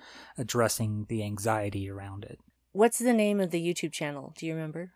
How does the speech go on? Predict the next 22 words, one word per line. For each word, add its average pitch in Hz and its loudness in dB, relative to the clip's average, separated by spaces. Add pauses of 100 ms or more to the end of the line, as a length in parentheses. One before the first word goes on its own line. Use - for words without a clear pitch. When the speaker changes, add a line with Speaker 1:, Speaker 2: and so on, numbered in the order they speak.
(840)
Speaker 1:
I 190 10
think 302 4
it's 262 6
just - 6
Animated 156 6
My 139 6
Favorite 123 2
Murder. 110 2 (120)
Um, 117 -2
Speaker 2:
Okay. - 0
Speaker 1:
want 135 0
me 131 -4
to 131 0
look 127 0
that 120 4
up? 139 2 (440)
Speaker 2:
No, 170 0
no. 151 -4
Speaker 1:
Just 123 -8
to, 117 -6
okay. 147 0
Speaker 2:
No, 139 -6